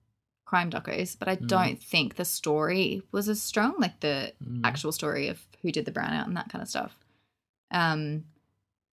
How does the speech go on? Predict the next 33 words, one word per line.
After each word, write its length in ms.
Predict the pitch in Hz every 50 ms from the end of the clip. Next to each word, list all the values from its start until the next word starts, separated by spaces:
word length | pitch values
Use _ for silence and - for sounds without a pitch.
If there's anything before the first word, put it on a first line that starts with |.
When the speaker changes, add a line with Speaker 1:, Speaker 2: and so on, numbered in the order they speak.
| _ _ _ _ - -
Speaker 1:
namely 340 | 208 214 214 226 233 247 240
because 240 | 220 226 220 202 -
I 40 |
don't 220 | - 196 185 - -
think 200 | - 202 196 202
it 60 | 190
was 120 | - 175
solved 600 | - - - 165 156 156 156 165 180 - - -
properly. 480 | - - 190 180 - - 196 220 294 339
I 60 | 320
didn't 200 | 226 208 185 -
like 220 | - 165 170 170 -
that 80 | 165
it 100 | - -
was, 180 | 175 170 165 -
"Oh, 100 | - 170
yeah, 220 | 170 165 165 165 165
P 280 | - - 175 160 160
S, 220 | 160 160 160 - - -
this 180 | 160 160 -
teacher 320 | - - 170 - - - 175
has 140 | 175 170 165
something 180 | - - 170
to 80 | - 170
do 160 | 165 165 165
with 120 | 165 165
it 80 | 165 -
and 80 | - 160
he 80 | 165 165
wasn't 280 | 160 151 - - -
there 140 | - 156 156
Speaker 2:
No. 40 | 156
Speaker 1:
anymore." 460 | 156 156 156 - - - 160 165 170